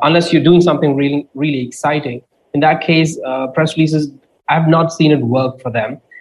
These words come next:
And so generally we pitch it to corporations who have, like, you know, uh, who, who have a lot of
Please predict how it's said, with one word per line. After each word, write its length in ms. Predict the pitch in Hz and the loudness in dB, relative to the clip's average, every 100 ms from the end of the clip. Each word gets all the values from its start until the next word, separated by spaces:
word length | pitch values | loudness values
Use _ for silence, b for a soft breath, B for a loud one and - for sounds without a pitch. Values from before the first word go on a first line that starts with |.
| B _ - | B _ -6
And 300 | 135 139 135 | -2 -2 0
so 160 | 156 | 0
generally 380 | 143 160 170 170 | 2 4 6 6
we 200 | 160 156 | 4 0
pitch 220 | 160 - | -2 -2
it 80 | 151 - | -4 -2
to 160 | 139 - - | -4 -4 -2
corporations 540 | 147 151 143 135 143 | 0 0 -2 -2 -4
who 100 | 139 | -4
have, 240 | 127 127 123 | -4 -4 -4
like, 220 | 127 123 | -8 -8
you 40 | |
know, 180 | 123 117 110 113 | -6 -6 -8 -12
uh, 120 | 117 - | -12 -10
who, 140 | 156 _ _ - | -14 _ _ -2
who 120 | 139 135 | 2 2
have 160 | 127 131 | 0 0
a 40 | 139 | 2
lot 100 | 143 | 2
of 200 | 139 | 0